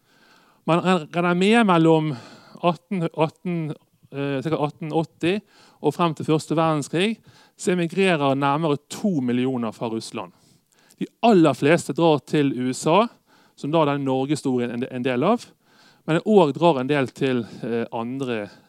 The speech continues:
steder, spesielt Europa, med Sør-Afrika, Sør-Amerika og så videre.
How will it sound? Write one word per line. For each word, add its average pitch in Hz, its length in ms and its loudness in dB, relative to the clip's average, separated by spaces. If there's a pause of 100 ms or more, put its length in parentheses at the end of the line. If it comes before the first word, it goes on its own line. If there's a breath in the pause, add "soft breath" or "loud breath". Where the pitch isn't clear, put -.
(120)
steder, 151 360 0
spesielt 143 720 -4
Europa, 120 460 -6
med 123 180 -6
Sør-Afrika, 117 800 -6 (240 soft breath)
Sør-Amerika 120 760 -4
og 107 80 -8
så 110 120 -16
videre. 107 240 -10